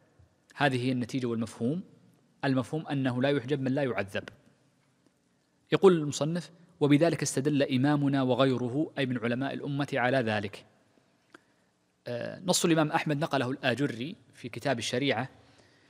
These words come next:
فقد نقل عن الفضل بن زياد، آه، أن أحمد بلغه أن رجلا يقول: "إن الله لا يرى في الآخرة"، فغضب، ثم ذكر قول الله عز وجل: "كلا إنهم عن ربهم يومئذ لمحجوبون"،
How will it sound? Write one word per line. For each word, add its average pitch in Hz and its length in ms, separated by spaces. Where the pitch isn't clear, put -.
فقد 143 260
نقل 160 180
عن 127 140
الفضل 135 300
بن 120 100
زياد، 131 380
آه، 120 320
أن 139 200
أحمد 135 420
بلغه 131 540
أن 135 100
رجلا 127 360
يقول: 143 220
"إن 143 140
الله 127 220
لا 139 100
يرى 131 220
في 110 60
الآخرة"، 127 420
فغضب، 127 440
ثم 139 480
ذكر 151 240
قول 139 160
الله 127 140
عز 117 120
وجل: 131 120
"كلا 131 360
إنهم 120 280
عن 120 60
ربهم 123 340
يومئذ 123 400
لمحجوبون"، 117 760